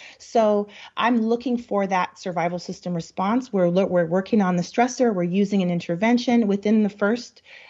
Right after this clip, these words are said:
round or two of using emotional freedom techniques, we should see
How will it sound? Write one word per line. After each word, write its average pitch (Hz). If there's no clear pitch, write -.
round 190
or 190
two 233
of 190
using 196
emotional 175
freedom 302
techniques, 202
we 208
should 240
see 208